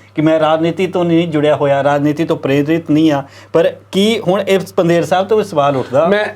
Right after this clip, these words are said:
Speaker 2: ਮੈਂ,
Speaker 1: ਹਾਂ, ਕਿ
Speaker 2: ਮੈਂ
Speaker 1: ਰਾਜਨੀਤੀ ਨਾਲ ਤਾਂ ਹਰ ਇੱਕ ਬੰਦਾ ਜੁੜਿਆ ਹੁੰਦਾ।
Speaker 2: ਹਾਂ, ਪਹਿਲਾਂ ਜਿਹੜੇ ਹੁੰਦੇ ਸੀਗੇ, ਜਿਹੜੇ ਕਿਸਾਨ ਵਿੰਗ ਹੁੰਦੇ
Speaker 1: ਹੂੰ।
Speaker 2: ਸੀਗੇ,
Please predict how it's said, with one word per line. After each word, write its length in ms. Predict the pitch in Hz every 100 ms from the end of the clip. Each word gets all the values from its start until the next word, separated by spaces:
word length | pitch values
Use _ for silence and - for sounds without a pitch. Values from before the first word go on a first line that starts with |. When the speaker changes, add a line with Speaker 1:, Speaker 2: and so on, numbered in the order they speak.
| -
Speaker 2:
ਮੈਂ, 140 | 175 196
Speaker 1:
ਹਾਂ, 160 | 190
ਕਿ 160 | 180 -
Speaker 2:
ਮੈਂ 80 | 185
Speaker 1:
ਰਾਜਨੀਤੀ 340 | 214 233 247
ਨਾਲ 200 | 226 240
ਤਾਂ 100 | 247
ਹਰ 140 | 208
ਇੱਕ 120 | 247 240
ਬੰਦਾ 280 | 226 220
ਜੁੜਿਆ 240 | 208 220 233
ਹੁੰਦਾ। 220 | 214 202
Speaker 2:
ਹਾਂ, 80 | 156
ਪਹਿਲਾਂ 520 | - 190 226 226 214 208
ਜਿਹੜੇ 280 | 180 202
ਹੁੰਦੇ 400 | 185 170 160 156
ਸੀਗੇ, 640 | 143 151 139 135 135 147 156 -
ਜਿਹੜੇ 200 | 147 156 147
ਕਿਸਾਨ 380 | - 143 147 170
ਵਿੰਗ 240 | 151 131 123
ਹੁੰਦੇ 200 | 120 127
Speaker 1:
ਹੂੰ। 80 |
Speaker 2:
ਸੀਗੇ, 500 | 117 131 120 120 135